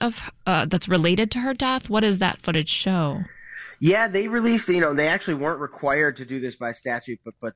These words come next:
Speaker 2: did requ-, did release all the body-worn camera videos from, from this incident. And, and those, there's a lot of video, and they back up the version of events that are in the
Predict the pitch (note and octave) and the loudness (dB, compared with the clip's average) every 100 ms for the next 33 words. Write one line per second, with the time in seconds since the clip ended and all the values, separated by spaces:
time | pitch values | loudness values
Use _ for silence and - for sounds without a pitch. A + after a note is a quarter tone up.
0 | - C3 C3+ B2 - C3+ _ - D3 D#3 | -6 -2 -2 -4 -8 -12 _ -6 -2 -2
1 | C#3 C3 C#3 C#3+ - - C3 C#3+ C3 B2 | -2 -4 -4 -6 -12 -2 0 0 0 0
2 | C3 C#3 B2+ B2 - A2+ A#2 B2+ B2+ C3 | -2 -4 -6 -10 -10 -10 -6 -8 -6 -6
3 | C3+ C#3 D3+ - - A#2 A#2+ A#2+ _ _ | -4 -4 -6 -8 -2 0 0 -4 _ _
4 | _ _ D3+ D#3+ D3+ C#3+ C3+ C3+ C3+ - | _ _ 0 2 2 -2 -4 -4 -4 -6
5 | _ _ _ - D#3 D#3 D#3+ E3 E3+ F#3+ | _ _ _ -4 0 2 2 2 2 2
6 | - _ _ C#3 D3 C#3 C3 C3 D3+ F3+ | -4 _ _ 0 0 2 0 2 2 0
7 | D3 D3 C3+ B2 B2+ C3 C#3 C#3 B2+ D#3 | -4 -6 -4 -4 -4 -4 -6 -2 -2 -2
8 | - D3 C#3 C3+ B2+ C3 C#3+ C#3+ B2+ A#2+ | -2 -4 -4 -8 -6 -4 -4 -6 -4 -4
9 | A#2 A#2+ A#2 A#2 | -4 -6 -8 -8